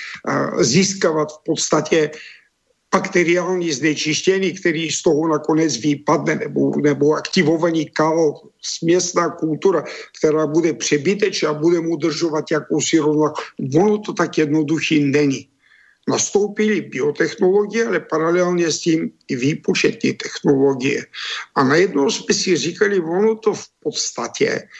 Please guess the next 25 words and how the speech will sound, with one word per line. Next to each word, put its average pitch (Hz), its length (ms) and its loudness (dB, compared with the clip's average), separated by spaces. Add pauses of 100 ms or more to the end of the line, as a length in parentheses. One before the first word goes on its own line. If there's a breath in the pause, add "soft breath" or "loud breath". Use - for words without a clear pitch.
(160 loud breath)
kdybychom 196 600 2
dokázali 156 640 0
postupně - 840 0
mechanicky 165 680 0
znečištění, 139 760 0
plovoucí 156 720 2
znečištění 139 720 0
v - 120 -14
tom 175 340 0
integrovaném 190 920 2
reaktoru, 147 760 -2 (400 loud breath)
dneska 139 320 0
už 151 240 2
mluvím 156 420 0
o 147 160 0
zakrytých 156 640 0
čistírnách, 170 840 -2 (280 loud breath)
tenkrát 135 380 -2
nikdo 151 320 2
nic 151 220 -2
takového 165 520 0
nedělal 180 500 0
před 123 220 -10
třiceti - 520 -6
lety 143 240 0